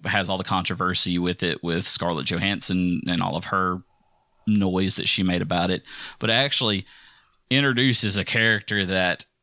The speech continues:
if you haven't watched Hawkeye yet, watch Hawkeye just for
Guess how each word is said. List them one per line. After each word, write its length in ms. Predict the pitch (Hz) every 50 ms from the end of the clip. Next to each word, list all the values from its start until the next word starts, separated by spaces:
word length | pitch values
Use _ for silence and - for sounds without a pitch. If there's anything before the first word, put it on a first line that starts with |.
| _ _ -
if 160 | 98 101 85
you 100 | 90 87
haven't 240 | 120 127 131 135 -
watched 320 | 113 113 107 - - -
Hawkeye 420 | - 143 139 131 127 - 104 90 87
yet, 380 | 85 85 85 80 71 - - - - - - - -
watch 280 | 113 113 107 92 -
Hawkeye 500 | - - 107 104 104 - 101 87 78 80 - -
just 380 | - - - 117 117 123 - -
for 540 | - - 120 110 107 107 107 101 98 92